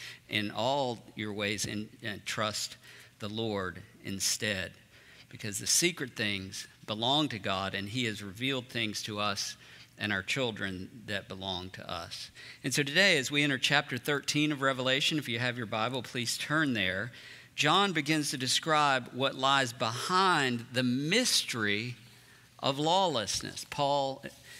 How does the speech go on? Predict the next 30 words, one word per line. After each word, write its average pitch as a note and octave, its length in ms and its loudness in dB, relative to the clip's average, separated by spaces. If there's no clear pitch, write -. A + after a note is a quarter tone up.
has A2+ 180 0
already B2+ 300 4
taught E3 360 2
on B2+ 180 2
that A2+ 200 2
subject C#3 540 2
in B2 100 0
his G#2+ 160 2
second C3 400 2
letter A#2+ 280 2
to A#2 120 -8
the G#2 140 -6
Thessalonians, B2 920 0
where A#2 140 0
he A2+ 80 2
says B2+ 460 2
that A2 200 2
even C3+ 360 2
then, D3+ 500 2
when A#2+ 160 0
Paul B2+ 260 0
penned C#3 320 0
the A#2 60 -4
letter, A#2+ 540 2
that A#2 240 -2
the C3 60 0
mystery C#3+ 480 2
of A2+ 140 0
lawlessness B2+ 760 0
was B2 200 -4